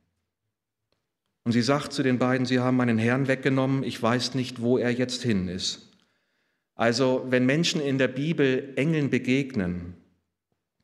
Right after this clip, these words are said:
also normalerweise, äh, erschaudert man, ja.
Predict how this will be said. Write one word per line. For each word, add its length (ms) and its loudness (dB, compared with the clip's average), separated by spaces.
also 180 2
normalerweise, 1120 0
äh, 80 -6
erschaudert 680 -2
man, 140 -10
ja. 240 -8